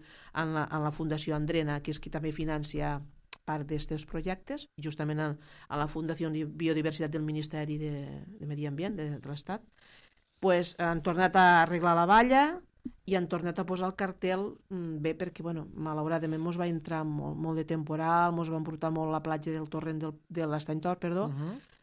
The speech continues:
Speaker 1: i, bueno, i ara, mm, dins d'estos projectes, eh, estàvem parlant de, de que, bueno, eh, la gent fa, i la, i, i la, i la llacuna de, del Sant Jordi, pues, bueno, la llacuna del Sant Jordi,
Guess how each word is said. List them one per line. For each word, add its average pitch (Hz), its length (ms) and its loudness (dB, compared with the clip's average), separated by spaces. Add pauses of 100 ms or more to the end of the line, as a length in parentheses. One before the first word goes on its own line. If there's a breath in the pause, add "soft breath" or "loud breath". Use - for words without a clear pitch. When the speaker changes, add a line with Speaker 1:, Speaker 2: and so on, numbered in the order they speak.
(120)
Speaker 1:
i, 185 100 6
bueno, 196 260 4
i 185 120 4
ara, 220 440 8
mm, 202 200 0
dins 196 200 4
d'estos 185 380 4
projectes, 208 1000 4 (560 loud breath)
eh, 180 140 2
estàvem 185 400 6
parlant 208 480 8
de, 202 300 6 (260)
de 190 240 0
que, 190 120 -2
bueno, 190 380 -4
eh, 185 280 -8
la 190 100 0
gent 240 160 0
fa, 240 80 0
i 240 120 0
la, 220 280 0
i, 226 140 2 (180)
i - 20 2
la, 202 360 6
i 202 100 2
la 190 160 4
llacuna 202 500 6
de, 185 720 6
del 175 300 2
Sant 240 220 4
Jordi, 214 320 6 (500 loud breath)
pues, 196 160 4
bueno, 202 60 6
la 196 100 8
llacuna 247 240 8
del 254 100 6
Sant 240 160 4
Jordi, 240 300 6